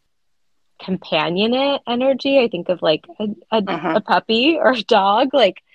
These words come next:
Speaker 2: Mm-hmm.
Speaker 1: "I like you. I like you. I like you. <laughs>
Speaker 2: Mm-hmm.
Speaker 1: I wanna be around <laughs> you." Like, and I guess it
Speaker 2: Yeah.
Speaker 1: could be annoying to some folks. And it, sometimes it is if there's not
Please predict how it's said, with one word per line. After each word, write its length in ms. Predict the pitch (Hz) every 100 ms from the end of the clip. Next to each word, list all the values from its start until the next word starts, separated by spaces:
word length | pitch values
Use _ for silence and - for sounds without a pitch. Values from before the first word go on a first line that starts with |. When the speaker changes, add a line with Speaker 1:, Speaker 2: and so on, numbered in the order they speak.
| -
Speaker 2:
Mm-hmm. 140 | 208 214
Speaker 1:
"I 60 |
like 280 | 285 440 -
you. 140 | 294 202
I 140 | 220
like 220 | 302 427 -
you. 140 | 233
I 120 | 202
like 240 | 233 320 -
you. 140 | 277
<laughs> 20 | 269
Speaker 2:
Mm-hmm. 420 | 240 254 214 233 -
Speaker 1:
I 80 | 247
wanna 220 | 269 330
be 160 | 302 349
around 400 | 349 359 294 262
<laughs> 120 | 285
you." 220 | 285 220
Like, 160 | 220 - _ - - _ -
and 140 | 233
I 60 | 240
guess 240 | 220 269 381
it 60 |
Speaker 2:
Yeah. 60 | - -
Speaker 1:
could 220 | 202 196
be 260 | 226 214 196
annoying 720 | 185 185 185 196 185 175 202
to 140 | 214
some 300 | - 196 185
folks. 500 | - 160 180 208 - -
And 160 | 226
it, 240 | 226 - -
sometimes 420 | 311 285 226 202
it 120 | 185
is 320 | 214 190 175
if 100 | 170
there's 240 | 175 175 180
not 420 | 170 160 160